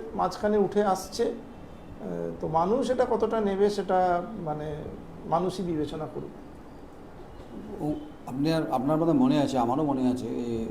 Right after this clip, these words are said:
Speaker 2: শুভেন্দু অধিকারী বেশ কয়েক মাস আগে সিঙ্গুর প্রশ্নে বলেছিলেন যে ডিনামাইট দিয়ে উড়িয়ে দেওয়া হয়েছিল সিঙ্গুরের <clears throat> টাটাদের প্রকল্প, নিশ্চয়ই মনে আছে আপনার। আবার নন্দীগ্রাম প্রসঙ্গ উঠে এলো, ঠিক,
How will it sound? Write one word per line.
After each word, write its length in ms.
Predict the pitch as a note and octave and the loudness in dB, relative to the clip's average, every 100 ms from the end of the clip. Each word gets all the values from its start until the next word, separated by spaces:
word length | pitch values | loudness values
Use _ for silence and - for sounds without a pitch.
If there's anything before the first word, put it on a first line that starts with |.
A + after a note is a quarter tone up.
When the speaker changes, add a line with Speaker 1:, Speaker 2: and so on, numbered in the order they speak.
| A#2 A2 | -6 -4
Speaker 2:
শুভেন্দু 300 | C3 C#3+ D3+ | 0 2 4
অধিকারী 480 | D3+ D3 D#3 C#3 F3 - - - - E3+ | 2 4 4 4 2 -2 -10 -14 -6 6
বেশ 240 | A3 - | 6 6
কয়েক 140 | D#3+ D3 | 2 2
মাস 220 | D3+ A#2+ | 2 0
আগে 360 | A#2+ C3 A2 B2+ D3+ - | 0 2 0 0 -4 -4
সিঙ্গুর 260 | C3 D#3 - | 2 2 2
প্রশ্নে 260 | C#3+ - | -4 -2
বলেছিলেন 460 | C#3 C3+ D3 D#3 D3+ | 0 0 0 0 0
যে 240 | C#3 C3+ B2+ - - - - - - | 0 0 -2 -8 -14 -16 -16 -16 -6
ডিনামাইট 480 | A#2 C#3 D#3 D#3+ D#3+ B2 | 0 4 6 6 6 4
দিয়ে 200 | D3 C#3 | 2 4
উড়িয়ে 240 | B2+ B2+ | 2 2
দেওয়া 140 | A#2+ A2 | 0 -2
হয়েছিল 360 | A#2 - F#2 F2 E2 - - - - - - - - - | -6 -10 -10 -10 -12 -14 -14 -16 -16 -14 -14 -14 -16 -6
সিঙ্গুরের 340 | C#3+ C#3+ D3 D3 - G3 | 0 2 2 -2 4 8
<clears throat> 260 | F#3+ C#3+ B2+ | 8 6 2
টাটাদের 340 | B2+ B2+ B2+ B2 | 0 0 0 -2
প্রকল্প, 260 | A#2+ A2+ | -2 -2
নিশ্চয়ই 320 | C3 - G3 | 0 0 0
মনে 180 | D#3 C3+ | 0 0
আছে 140 | B2+ A2+ | -2 -4
আপনার। 220 | G2 - - - - - - - - - - - - D#3 | -6 -8 -12 -16 -16 -16 -16 -16 -16 -16 -16 -16 -6 2
আবার 160 | D#3+ | 4
নন্দীগ্রাম 400 | D#3+ D#3+ E3 E3 | 6 6 6 6
প্রসঙ্গ 320 | D3+ D3+ D3 | 4 4 2
উঠে 180 | C3+ C3 | 2 2
এলো, 140 | A#2+ A#2 | -2 -2
ঠিক, 180 | C3+ | -4